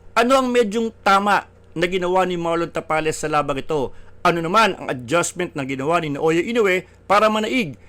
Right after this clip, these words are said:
by tenth round knockout? Yan lamang po sa ating usapang post-fight analysis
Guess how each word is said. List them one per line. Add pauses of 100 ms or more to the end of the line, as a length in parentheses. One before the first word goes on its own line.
(160)
by
tenth
round
knockout? (480)
Yan
lamang
po (320)
sa
ating
usapang (240)
post-fight
analysis